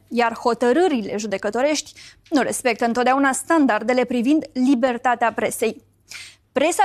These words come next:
cea mai liberă din întreaga lume este în Norvegia. Este pentru al optulea an consecutiv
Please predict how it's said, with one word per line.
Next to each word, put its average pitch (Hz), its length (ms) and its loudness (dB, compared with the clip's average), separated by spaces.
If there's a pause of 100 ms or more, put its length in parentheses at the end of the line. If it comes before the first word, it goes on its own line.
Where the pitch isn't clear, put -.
cea 359 140 2
mai 339 200 4
liberă 262 560 4
din 277 240 2
întreaga 269 680 2
lume 339 540 0
este 339 360 -2
în 359 260 0
Norvegia. 240 720 0 (200)
Este 226 240 -6
pentru 226 240 -4
al 247 120 2
optulea 262 340 0
an 269 120 -2
consecutiv 240 680 -4